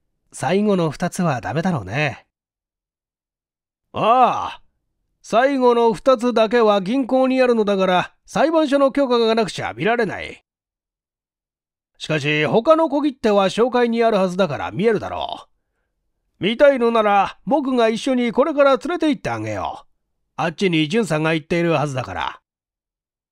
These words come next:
私たちは直ちにこの軽視の定義に同意して、リードエンドジャーマン商会のある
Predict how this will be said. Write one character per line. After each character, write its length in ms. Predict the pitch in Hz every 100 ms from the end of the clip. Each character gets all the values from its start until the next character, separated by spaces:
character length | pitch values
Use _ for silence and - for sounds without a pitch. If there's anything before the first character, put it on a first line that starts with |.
| _ _ _ _ _ _ _
私 280 | 143 170 -
た 100 | 139
ち 160 | -
は 200 | 123 120 -
直 200 | 226 220
ち 140 | -
に 140 | 107 95
こ 160 | -
の 140 | 175 180
軽 240 | - 220
視 140 | -
の 120 | 156 151
定 220 | 170 165
義 140 | 127
に 120 | 120 117
同 200 | 127 127
意 80 |
し 120 | 117 -
て、 220 | 113 - _ _ -
リ 240 | 160 220
ー 20 |
ド 180 | 214 202
エ 100 | 196
ン 120 | 190
ド 160 | 180 175
ジ 120 | 156
ャ 100 | 185
ー 20 |
マ 120 | 190
ン 80 | 185
商 200 | - 175
会 220 | 160 135
の 180 | 120 123
あ 60 | 117
る 260 | 95 90